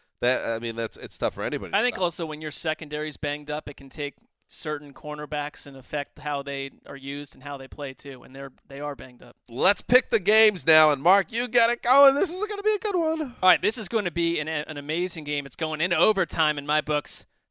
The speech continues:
Speaker 2: thirty to twenty-four. The
Speaker 1: Ooh.
Speaker 2: Carolina Panthers win at home, but no disrespect to the Cardinals. They're gonna bring it. This is gonna be a fun one.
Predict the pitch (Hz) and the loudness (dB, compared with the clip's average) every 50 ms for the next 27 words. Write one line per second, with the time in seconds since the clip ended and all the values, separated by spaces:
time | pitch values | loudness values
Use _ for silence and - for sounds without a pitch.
0 | - - - - 170 160 170 170 185 190 202 208 196 _ _ _ _ _ _ _ | -20 -18 -6 -2 0 0 0 0 -2 -4 -4 -6 -12 _ _ _ _ _ _ _
1 | _ _ _ _ - 143 - - - 156 156 160 165 156 - - 170 156 147 143 | _ _ _ _ -14 -14 -12 -8 -6 -6 -4 -4 -6 -8 -6 -2 0 2 2 2
2 | 139 135 131 - _ _ _ _ _ _ _ - - - 104 110 117 135 156 160 | 0 -2 -6 -10 _ _ _ _ _ _ _ -14 -12 -8 -6 -4 -2 0 2 2
3 | 165 170 170 170 170 170 165 - 175 160 156 156 - 143 135 135 120 - 131 143 | 2 2 0 0 0 -2 -4 -4 -4 -4 -4 -4 -6 -8 -8 -8 -10 -10 -10 -8
4 | 143 143 143 147 147 - 147 143 147 147 - - 156 151 156 156 160 165 - _ | -8 -8 -8 -10 -10 -8 -4 -4 -4 -4 -4 -4 -4 -4 -4 -6 -8 -12 -8 _
5 | - 160 160 - 175 156 180 185 196 190 185 170 160 160 143 - - 156 - - | -2 -2 -2 -4 -8 -10 -2 0 2 2 2 2 0 -4 -4 -6 -8 -10 -8 -4
6 | - 165 151 - - - 151 139 139 - - 156 151 143 147 147 139 - - 160 | -2 -2 -2 -4 -8 -12 -10 -10 -6 -2 0 0 0 0 -2 -6 -10 -6 -4 -4
7 | 151 143 143 139 131 - 143 143 143 139 139 - 131 - 147 143 135 135 - - | -4 -4 -4 -8 -10 -8 -8 -8 -8 -10 -12 -14 -16 -16 -14 -14 -12 -12 -14 -12
8 | - 143 147 135 - - | -12 -12 -12 -12 -14 -18